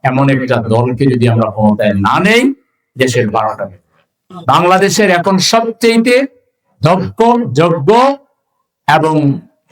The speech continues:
অত্যন্ত বিশ্বস্ত জনগণের বন্ধু রাজনৈতিক দল হিসেবে জামাত ইসলামী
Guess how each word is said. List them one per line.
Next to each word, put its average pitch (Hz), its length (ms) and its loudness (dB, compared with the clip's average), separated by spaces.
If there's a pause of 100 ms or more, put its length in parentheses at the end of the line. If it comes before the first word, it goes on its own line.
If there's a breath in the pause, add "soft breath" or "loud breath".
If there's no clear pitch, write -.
(140)
অত্যন্ত 160 500 0
বিশ্বস্ত 247 1040 2 (200)
জনগণের 175 600 2
বন্ধু 214 540 2 (380)
রাজনৈতিক 151 600 0
দল 139 200 4
হিসেবে 131 300 0
জামাত 117 380 0
ইসলামী 123 360 -2